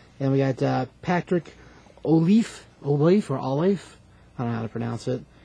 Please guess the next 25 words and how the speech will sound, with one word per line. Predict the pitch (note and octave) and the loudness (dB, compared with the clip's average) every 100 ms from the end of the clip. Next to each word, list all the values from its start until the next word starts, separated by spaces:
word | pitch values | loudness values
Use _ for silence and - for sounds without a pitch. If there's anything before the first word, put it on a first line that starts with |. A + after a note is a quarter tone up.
| - _ | -20 _
Um, | C3+ C3 B2+ B2 - - - - - - | -2 0 0 -2 -8 -20 -20 -20 -14 2
art-wise, | A#3+ A#3 A#3 G3+ G3+ | 6 8 8 4 2
you | G#3+ | 4
know, | G3+ | 6
I | |
was | G3+ | 4
pretty | - F#3 | 4 4
happy | D#3 C#3+ | 4 2
with | C3+ | 0
the | C3 | 0
way | B2+ | 0
the | A#2+ | 0
art | A2+ A#2 | 0 -2
looks. | A#2+ A#2+ - | -4 -6 -8
The | C3 | -4
covers | E3 D#3 D3+ | -2 0 0
were, | C#3+ C#3 G2+ - | 0 0 -2 -8
are | C3 B2+ A#2+ | -6 -4 -2
both | B2 C3+ | -2 -2
Adam | C3 B2+ | 0 -2
Hughes | B2+ B2 A#2+ | -2 -4 -4
for | - A#2+ | -6 -6
the | A#2 | -4
two, | A2+ - B2 A#2+ | -8 -4 -4 -2
uh, | A#2+ A#2+ | -4 -6